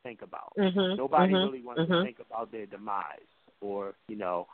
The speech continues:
Speaker 2: Right.
Speaker 1: them passing on, okay? But, you know, it's, it's a fact of life. We all must be born. We all must die, okay?
Speaker 2: Mm-hmm.
Speaker 1: And so when you get an opportunity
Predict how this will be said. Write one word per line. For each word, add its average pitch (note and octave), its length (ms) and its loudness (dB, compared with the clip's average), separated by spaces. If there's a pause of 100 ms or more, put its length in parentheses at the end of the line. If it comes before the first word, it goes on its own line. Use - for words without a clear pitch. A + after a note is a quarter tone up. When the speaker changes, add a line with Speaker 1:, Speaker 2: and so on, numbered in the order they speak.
(140)
Speaker 2:
Right. D#3 320 6
Speaker 1:
them - 0 -
passing G#2+ 480 0
on, G2 280 -2 (400)
okay? F#2+ 440 2 (540)
But, A2 280 8 (320)
you A#2 80 -6
know, E2+ 340 -2
it's, A#2+ 160 -6 (100)
it's B2 200 -2
a A2+ 60 -2 (100)
fact A#2+ 280 6
of A#2+ 120 2
life. F#2 280 2 (120)
We A2 140 -4
all A#2 320 2
must A#2+ 280 -12
be A#2+ 80 -8
born. A2 400 -4
We G2+ 160 -6
all F#2+ 180 0
must F#2+ 280 -12
die, E2+ 160 -2 (640)
okay? F#2+ 420 -8 (460)
Speaker 2:
Mm-hmm. G3 180 2
Speaker 1:
And F#3 160 4
so F2+ 400 6 (140)
when G#2+ 240 0
you A#2 100 4
get C3 160 4
an B2 120 2
opportunity A#2+ 920 -2